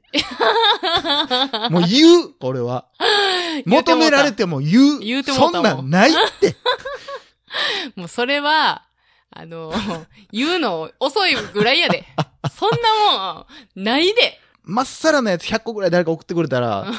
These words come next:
Speaker 2: 僕はもうガンガンやっていきたいと思うねんけど。
Speaker 1: なるほどね。
Speaker 2: まあ、ということでこんなオープニングになってるんですけども。
Speaker 1: ええ。
Speaker 2: ええ。
Speaker 1: まあ、やりにくい。
Speaker 2: まあな、おかよからしたらもう意味がわからへんからな。
Speaker 1: いや、もうどないせいちゅうねんっていうね。
Speaker 2: うん。もう、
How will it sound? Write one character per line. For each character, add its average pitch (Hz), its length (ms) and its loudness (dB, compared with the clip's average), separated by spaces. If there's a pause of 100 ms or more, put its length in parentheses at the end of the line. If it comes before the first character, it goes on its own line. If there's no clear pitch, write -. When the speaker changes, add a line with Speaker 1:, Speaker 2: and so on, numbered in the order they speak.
(440)
Speaker 2:
僕 139 220 -4
は 143 100 0
も 135 120 -4
う - 20 -4
ガ 147 140 0
ン 147 40 -4
ガ 123 80 -4
ン 117 40 -4
や 127 60 -6
っ - 20 -10
て 131 100 -12
い 120 40 -12
き - 40 -20
た 123 80 -6
い 110 60 -6
と 110 40 -8
思 107 120 -8
う - 20 -8
ね 98 80 -8
ん 95 40 -10
け 87 40 -12
ど。 87 60 -12
Speaker 1:
な 92 80 -10
る 85 80 -12
ほ - 60 -16
ど - 20 -18
ね。 269 300 -12 (400)
Speaker 2:
ま 202 100 -6
あ、 - 20 -18
と 170 80 0
い - 20 0
う 190 40 0
こ 180 80 0
と 120 80 -4
で 107 60 -6
こ 123 120 -8
ん 110 60 -4
な 110 100 -4
オ 113 60 -4
ー - 20 -12
プ 110 80 -10
ニ 104 60 -6
ン 101 60 -8
グ 98 40 -10
に 90 60 -12
な 80 80 -16
っ - 20 -20
て - 120 -18
る 85 60 -16
ん 80 40 -16
で 78 80 -20
す - 80 -20
け - 80 -20
ど - 80 -18
も。 - 100 -18
Speaker 1:
え 175 380 -8 (260)
え。 - 80 -14
Speaker 2:
え - 20 -12 (100)
え。 - 100 -20
Speaker 1:
ま 262 400 -2
あ、 277 80 0
や 254 160 0
り 240 140 -4
に 226 120 -4
く 208 160 -10
い。 156 180 -14 (420)
Speaker 2:
ま 98 160 -6
あ 87 40 -8
な、 156 200 0
お 131 80 -2
か 175 120 -2
よ 143 120 0
か 107 120 -6
ら 98 60 -10
し - 80 -14
た 98 60 -10
ら 87 60 -10
も 90 100 -8
う - 60 -10
意 180 120 -2
味 160 140 2
が 101 100 -4
わ 95 80 -6
か 92 100 -10
ら 82 80 -10
へ 85 60 -14
ん 85 40 -16
か 185 60 -10
ら - 0 -
な。 190 40 -6
Speaker 1:
い - 20 -2
や、 196 240 0
も 170 80 -10
う 165 40 -16
ど 196 260 -4
な 403 180 0
い 415 120 0
せ 392 260 0
い 277 80 -6
ち - 180 -8
ゅ - 20 -4
う 190 80 -8
ね 165 120 -10
ん 156 40 -16
っ - 20 -20
て - 140 -20
い 156 60 -16
う 156 40 -20
ね。 202 240 -10
Speaker 2:
う 185 40 -2
ん。 202 40 2
も 240 200 2
う、 - 80 -16